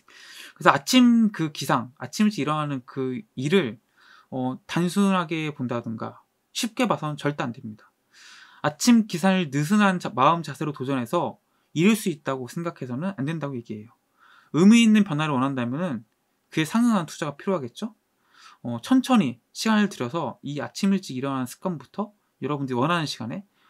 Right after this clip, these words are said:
꼭 다섯 시가 아니어도 괜찮습니다. 그것을 여러분들이 노력하다 보면은 자연스럽게 그 습관이 여러분에 스며들게 되고 그러면서 하루를, 하루를 지배하면서 나아가는 그런 삶을 살아갈 수 있다라는 거죠. 그래서 오늘은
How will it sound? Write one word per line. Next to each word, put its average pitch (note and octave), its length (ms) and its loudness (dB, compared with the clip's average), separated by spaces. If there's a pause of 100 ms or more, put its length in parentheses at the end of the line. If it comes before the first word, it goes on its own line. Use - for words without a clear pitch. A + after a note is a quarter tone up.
(160)
꼭 G#3+ 120 -4
다섯 E3 200 -8
시가 C#3 200 -6
아니어도 B2+ 220 -4
괜찮습니다. A#2+ 600 -10 (460)
그것을 F3+ 380 2
여러분들이 D3+ 400 -2
노력하다 D#3 380 -4
보면은 C3+ 320 -4
자연스럽게 C#3+ 680 -6
그 C3+ 120 -10
습관이 E3+ 340 -6
여러분에 B2+ 540 -6 (340)
스며들게 A3 480 2
되고 A#2+ 400 -8 (380)
그러면서 G3+ 360 4
하루를, G3+ 500 2 (520)
하루를 G3 340 0
지배하면서 D3+ 520 -2
나아가는 A#2+ 520 -2 (380)
그런 F3 260 2
삶을 D3+ 220 -4
살아갈 G3 280 -2
수 - 120 -14
있다라는 B2+ 380 -8
거죠. A#2+ 280 -16 (1200)
그래서 F3+ 220 0
오늘은 F3+ 460 6